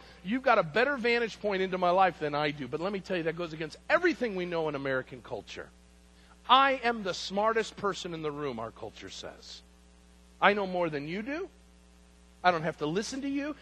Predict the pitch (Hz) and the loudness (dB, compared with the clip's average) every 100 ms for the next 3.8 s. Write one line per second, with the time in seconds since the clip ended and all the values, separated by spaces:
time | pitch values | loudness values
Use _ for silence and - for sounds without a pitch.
0 | - 160 156 160 156 156 190 240 254 254 | -4 -4 -2 -2 0 4 6 6 4 4
1 | 226 196 147 160 151 - 240 - 185 196 | 0 -2 -2 -6 -10 -8 -8 -4 -2 0
2 | 214 156 135 143 123 135 160 - 151 143 | 0 -4 -2 -4 -4 -8 -12 -8 -6 -6
3 | 120 110 92 98 90 - 92 73 | -8 -8 -6 -6 -8 -8 -10 -10